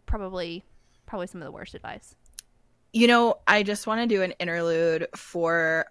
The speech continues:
Speaker 2: our friends who have been listening to the podcast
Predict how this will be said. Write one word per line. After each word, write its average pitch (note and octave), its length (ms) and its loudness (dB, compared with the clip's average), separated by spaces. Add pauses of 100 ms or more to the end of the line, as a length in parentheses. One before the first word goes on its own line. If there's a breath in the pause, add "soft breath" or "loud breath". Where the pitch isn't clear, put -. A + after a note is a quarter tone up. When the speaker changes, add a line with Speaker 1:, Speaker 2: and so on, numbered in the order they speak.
(180)
Speaker 2:
our E3+ 180 0
friends E3+ 520 -6
who F3 160 -4
have E3 320 -2
been D#3+ 240 -6
listening E3+ 320 -10
to F3 100 -12
the D#3 80 -10
podcast D#3+ 720 -6